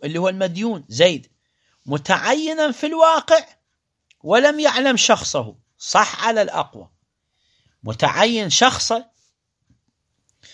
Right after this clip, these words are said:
متعين هو بالواقع، بس أنا ما أعرف شخصه.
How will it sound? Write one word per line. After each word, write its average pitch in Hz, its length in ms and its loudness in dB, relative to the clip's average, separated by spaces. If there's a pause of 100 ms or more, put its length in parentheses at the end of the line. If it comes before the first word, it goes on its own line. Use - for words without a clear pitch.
(260)
متعين 220 680 2
هو 165 200 -2
بالواقع، 131 520 -8
بس 147 200 -6
أنا 403 340 2
ما 320 100 2
أعرف 127 360 -2
شخصه. - 400 -10